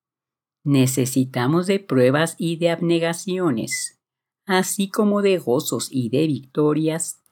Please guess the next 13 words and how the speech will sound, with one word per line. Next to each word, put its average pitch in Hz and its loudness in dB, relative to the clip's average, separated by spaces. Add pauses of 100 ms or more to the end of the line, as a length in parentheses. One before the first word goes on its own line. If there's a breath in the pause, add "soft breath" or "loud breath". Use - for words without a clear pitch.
(380)
hasta 208 2
que 220 0
todo 131 2
el 175 4
error 160 2
sea 107 -4
destruido. 147 -4 (1200)
La 117 -4
creencia 151 2
inculcada 165 0
por 185 2
la 190 0
enseñanza 190 0